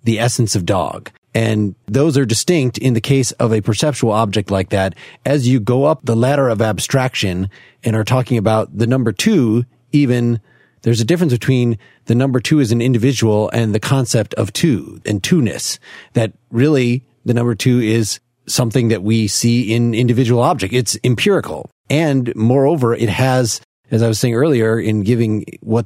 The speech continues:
uh, Aristotle's conception of matter is, it actually has matter to it, that when you see number two, it's not just, it presupposes its matter, which is the whole series of numbers, and it presupposes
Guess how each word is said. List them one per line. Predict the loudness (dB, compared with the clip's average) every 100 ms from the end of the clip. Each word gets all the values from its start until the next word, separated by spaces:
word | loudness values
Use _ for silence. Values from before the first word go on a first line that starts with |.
| -6
uh, | -10 -4 -4 -4 -4
Aristotle's | -2 0 -2 -2
conception | -2 -2 -2 -2
of |
matter | 0 0 0 -2
is, | -2 -4 -6 _ _
it | 0 0
actually | 2 0 0
has | 0 0 0
matter | -2 0 2 0 -2
to | -4 -6
it, | -8 -12 _ -20 -4
that | -4 -4
when | -2 0 2
you | 2
see | 2 0 2
number | 0 0
two, | 0 2 0
it's | 0
not | -2 0
just, | 0 -2 -6 -20 -20 -16
it | -6 -4 0
presupposes | 0 0 0 2 2 2 0 -6 -16 -4
its | -2 0
matter, | 0 2 0 0
which | 0 0
is | 0
the | 0
whole | 0 0 0
series | 0 2 2 0
of | 0
numbers, | 0 -2 -4 -10 -14 -14 _ -2
and | -2 -2
it |
presupposes | 0 0 0 0 0 2 0 -2